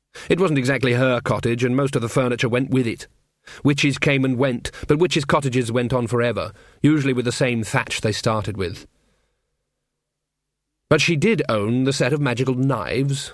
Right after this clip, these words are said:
the mystic-coloured cords, the assorted grails and crucibles, and a box full of rings, necklaces, and bracelets heavy with the hermetic symbols of a dozen religions. She tipped them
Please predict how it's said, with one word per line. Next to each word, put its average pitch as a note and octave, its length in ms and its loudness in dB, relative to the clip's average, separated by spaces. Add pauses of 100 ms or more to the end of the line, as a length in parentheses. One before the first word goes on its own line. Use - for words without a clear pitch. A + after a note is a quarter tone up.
(120)
the A#2+ 80 4
mystic-coloured C3+ 640 0
cords, A2 580 -2 (240)
the C3 100 4
assorted C#3 440 0
grails B2+ 500 2
and A#2 100 -2
crucibles, G#2 680 -2 (220)
and D3 140 2
a D#3 40 2
box E3 280 0
full D3+ 180 2
of B2 140 -2
rings, C3+ 400 0
necklaces, C3+ 480 0
and A#2+ 100 0
bracelets B2+ 460 0
heavy C#3 320 0
with B2 160 -2
the B2 120 0
hermetic B2+ 520 -2
symbols A#2+ 480 0
of A#2 80 -2
a A#2 40 0
dozen A2+ 340 -2
religions. A2+ 580 -2 (560)
She E3+ 140 2
tipped F#3+ 300 0
them C#3+ 260 2